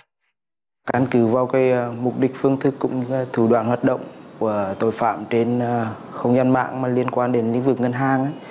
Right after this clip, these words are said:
thì có thể, ờ, chia thành, ờ, ba cái nhóm tội phạm phổ biến. Nhóm thứ nhất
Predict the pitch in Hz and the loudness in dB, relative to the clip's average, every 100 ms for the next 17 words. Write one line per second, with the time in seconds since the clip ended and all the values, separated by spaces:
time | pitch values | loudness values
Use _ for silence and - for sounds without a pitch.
0 | - - - - - 113 120 104 98 98 | -16 -14 -12 -4 -2 2 2 2 0 -2
1 | 101 98 - 120 120 131 127 127 117 113 | -2 -4 0 4 4 2 2 2 2 0
2 | 113 - - 113 117 127 139 120 110 120 | -2 -8 -6 -2 0 0 0 0 0 -2
3 | 123 127 - - - - - - 123 117 | 0 -2 -2 -12 -20 -20 -20 -6 0 4
4 | 123 151 - - - - - - - - | 4 2 -2 -14 -18 -18 -18 -18 -16 -6
5 | 117 113 127 131 156 | 0 2 4 4 2